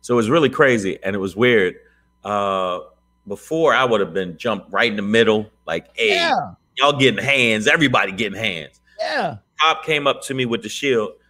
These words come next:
Speaker 1: I just looked at him and said, "Hey, man, your world."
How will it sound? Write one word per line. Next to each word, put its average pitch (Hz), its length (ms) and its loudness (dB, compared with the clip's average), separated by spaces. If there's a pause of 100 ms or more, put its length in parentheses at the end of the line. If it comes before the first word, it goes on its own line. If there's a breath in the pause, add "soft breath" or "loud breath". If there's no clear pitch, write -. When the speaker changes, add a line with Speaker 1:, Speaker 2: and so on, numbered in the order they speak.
(140)
Speaker 1:
I 123 100 0
just 143 180 -6
looked 147 260 2
at 107 120 2
him 98 100 -6
and 95 80 -8
said, - 200 -8
"Hey, 113 160 0
man, 98 300 -8 (1040)
your 107 180 -2
world." 92 380 -4